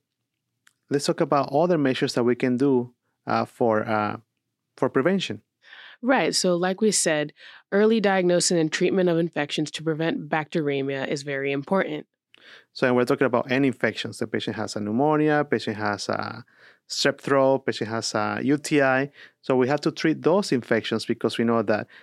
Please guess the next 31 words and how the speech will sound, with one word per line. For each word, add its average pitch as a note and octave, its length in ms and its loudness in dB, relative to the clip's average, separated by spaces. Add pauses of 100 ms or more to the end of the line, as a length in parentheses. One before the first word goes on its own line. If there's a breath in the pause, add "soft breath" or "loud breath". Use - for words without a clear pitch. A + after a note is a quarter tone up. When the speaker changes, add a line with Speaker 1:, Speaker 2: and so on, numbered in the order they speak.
(180 loud breath)
Speaker 1:
the, A2+ 480 0
uh, A2 200 2
bacteria A#2+ 460 0
can C3+ 200 0
go B2+ 220 2
easily D3+ 380 0
to A#2 140 -2
the A2 180 0
peritoneal B2 520 0
cavity D3 500 -2
and G#2 160 -4
cause A2 320 -2
the G#2+ 220 -4
S A2 200 -4
V A2 120 -4
P. A2+ 380 -6 (340 soft breath)
So A#2+ 180 0
treat D#3+ 440 -2
any D#3+ 240 2
infections B2 580 -2
in A2 100 0
patients A2 420 -2
with A2+ 140 -4
liver A#2 420 2 (300)
disease. - 680 -6 (580 loud breath)
Speaker 2:
Additionally, F3+ 720 2 (180)
diuretic F#3 640 2
therapy D3 400 -2
can C#3 240 -4
be C3+ 100 -6
used. - 420 -4